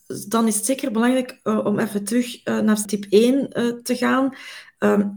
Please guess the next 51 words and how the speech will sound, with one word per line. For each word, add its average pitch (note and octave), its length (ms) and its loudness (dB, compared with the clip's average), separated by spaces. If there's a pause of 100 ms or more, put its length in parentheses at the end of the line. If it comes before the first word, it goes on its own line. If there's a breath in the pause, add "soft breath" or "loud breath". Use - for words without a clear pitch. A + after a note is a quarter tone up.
zorg A#3+ 300 0
dat A#3 140 2
je G#3 180 2
duidelijke G3+ 720 2
processen A3 480 0
hebt A#3+ 240 -4
uitgeschreven. A#3+ 920 0
Ehm, G3+ 640 6 (100)
want G3 400 0
als G3+ 160 2
het, - 380 -4 (120)
als - 180 -8
je - 80 -12
echt - 340 -8
ver G#3+ 240 0
vooruit F3+ 400 0
opneemt G#3+ 540 0 (540 loud breath)
en G3+ 120 2
je G3+ 100 6
gaat G#3+ 180 2
dan G3 380 0 (160)
na F#3+ 320 2
een F3+ 100 -2
hele G3+ 260 2
tijd G3 380 0
terug G#3+ 260 -4
opnames A3+ 560 0
maken B3+ 500 0
en G#3 180 2
er, F#3+ 80 4
er F#3 240 -6
is F3 140 -2
dus E3+ 180 -6
wat E3 180 -8
tijd D#3+ 360 -2
tussen, G#3 300 0
dan G3+ 160 4
zou F#3+ 140 2
het F#3 100 0
wel F3 120 0
eens E3 140 -2
kunnen G#3+ 240 0
dat G3+ 100 4
je G3 100 4
je F#3 60 2
zit F#3 200 -6
af G3+ 140 -2
te G#3 80 -12
vragen G#3 280 -2
van: G3 120 4
"Hoe, G3 240 2